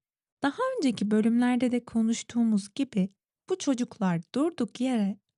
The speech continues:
ortaya çıkmıyorlar. Bir zamanlar sevilmek için beklemiş, karşılığını alamamış ya da belirsizlik içinde kalmış olabiliyorlar. O yüzden bugün ilişkide anlam veremediğimiz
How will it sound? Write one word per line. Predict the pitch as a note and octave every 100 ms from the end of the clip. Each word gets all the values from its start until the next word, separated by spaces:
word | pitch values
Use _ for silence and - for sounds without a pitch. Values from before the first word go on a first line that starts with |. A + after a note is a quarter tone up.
| _
ortaya | - A4+ - B3+ C4+
çıkmıyorlar. | - D#4+ - C#4 G3 E3 E3+ - - -
Bir | F4
zamanlar | E4 D#4+ D#4 D4+ D4 D4
sevilmek | D4+ - A#3+ A3+ A#3 A#3+ A#3+
için | A3 - A3+ A3
beklemiş, | G#3+ G#3+ G#3+ G3+ F#3+ F#3 - - _ _ -
karşılığını | - B3 B3 - A#3+ A#3 A#3+ A#3+ -
alamamış | G3+ G3 A3 G3+ E3+ E3+ - - E4+
ya | F#4+ -
da | A#3+ C#4 - _ _
belirsizlik | B3 A#3 A#3+ A#3+ C4+ A#3+ - - -
içinde | B3+ - A3 G3 G#3 F#4 _
kalmış | - C#4+ C4 A3 D4+ - -
olabiliyorlar. | C4 C4 B3+ B3 G3+ F#3 A#3+ F4 _ _ _ -
O | F4+
yüzden | F4+ - D4+ A3
bugün | B3+ B3+ C#4 -
ilişkide | G#3+ G#3+ - - A3+ G3
anlam | G3+ G#3+ A3 A3+ G3+
veremediğimiz | G3+ G3+ G#3+ G3+ - G3 G3 F#3